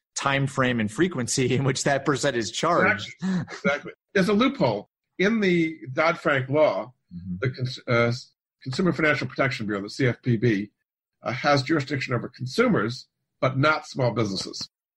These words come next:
Speaker 2: And so that's how these M C As are getting away with murder, as far as I'm concerned, because C F P doesn't really have jurisdiction over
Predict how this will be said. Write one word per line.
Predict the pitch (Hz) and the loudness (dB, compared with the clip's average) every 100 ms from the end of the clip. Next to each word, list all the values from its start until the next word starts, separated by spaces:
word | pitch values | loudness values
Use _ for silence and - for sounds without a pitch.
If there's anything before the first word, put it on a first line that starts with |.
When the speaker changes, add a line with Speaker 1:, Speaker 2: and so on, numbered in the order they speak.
| _ - | _ -6
Speaker 2:
And | 113 | -6
so | - 131 120 120 - | 0 0 0 -2 -6
that's | 139 143 - | -2 0 2
how | 135 | 2
these | 131 131 | 2 2
M | 127 | 0
C | 127 127 | 0 0
As | 120 120 110 | 2 0 -2
are | |
getting | 113 120 117 | -2 -2 0
away | 117 | -2
with | 110 | -2
murder, | 117 151 170 113 | 2 2 4 0
as | 104 | -2
far | 113 110 | -2 -2
as | 107 | -2
I'm | 104 | -4
concerned, | 107 - 107 110 | -6 -2 -2 0
because | 131 113 107 104 - _ _ | 0 0 0 -2 -10 _ _
C | - 139 | -6 -2
F | 127 | 0
P | 131 | 0
doesn't | 113 117 113 110 | 0 0 -4 -2
really | 117 117 | 0 0
have | 110 104 | -2 -2
jurisdiction | 110 - 139 131 110 | -4 -2 -2 -2 -2
over | 104 101 101 | 0 0 0